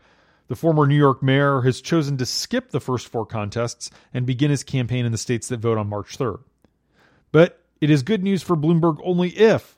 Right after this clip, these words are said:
he can quickly make himself the principal alternative to Sanders. With Buttigieg and now Klobuchar in the mix, that's not gonna be easy. Bloomberg has resources Buttigieg and Klobuchar could only dream of.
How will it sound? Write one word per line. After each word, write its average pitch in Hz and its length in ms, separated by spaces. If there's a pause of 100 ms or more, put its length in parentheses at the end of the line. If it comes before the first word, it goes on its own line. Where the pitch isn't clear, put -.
he 139 160
can 131 180
quickly 220 380
make 143 220
himself 135 320
the 139 80
principal 120 400
alternative 120 500
to 147 100
Sanders. 139 520 (500)
With 104 220
Buttigieg 135 600
and 113 140
now 117 200
Klobuchar 139 640
in 101 40
the 104 60
mix, 107 320 (200)
that's 226 180
not 151 320
gonna 139 180
be 113 300 (100)
easy. 170 400 (480)
Bloomberg 254 300
has 156 180
resources 123 520
Buttigieg 117 520
and 107 120
Klobuchar 120 440
could 117 140
only 113 160
dream 127 500
of. 90 220